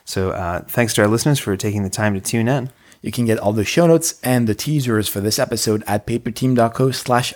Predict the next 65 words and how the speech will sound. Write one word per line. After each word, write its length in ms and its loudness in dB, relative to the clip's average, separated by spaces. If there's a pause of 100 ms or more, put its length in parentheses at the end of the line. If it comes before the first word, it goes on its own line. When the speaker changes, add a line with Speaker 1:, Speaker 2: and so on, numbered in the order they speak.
(120)
Speaker 2:
one 360 0
oh 200 -2
six. 680 -4
Speaker 1:
If 160 -8
you 40 -2
wanna 120 0
leave 160 2
us 160 0
a 60 2
review, 340 2
you 160 -6
can 160 0
do 140 0
that 180 2
at 160 -12
paper 240 -2
team 300 0
dot 240 0
co 240 -2
slash 400 -4
iTunes. 480 -4 (280)
And 80 -6
all 120 2
those 200 4
reviews 460 2
will 200 -2
help, 280 -2
uh, 220 -2
get 120 -2
us 140 -6
more 140 2
attention, 560 0 (100)
build 180 2
our 120 2
community, 500 -2
and 160 -6
attract 420 -4
new 220 0
cool 360 0
listeners 440 -2
like 220 -8
you. 160 -12 (360)
And 100 -10
thanks 240 0
again 300 2
to 100 0
this 180 0
episode's 440 0
sponsor, 420 2
Roadmap 460 2
Writers, 380 4
who 80 2
in 120 -2
just 240 -4
two 160 0
years 400 2
have 140 -6
helped 200 0
more 220 -2
than 100 -4
fifty 300 -2
writers 340 0
find 220 -2
representation. 720 -6
So 280 -2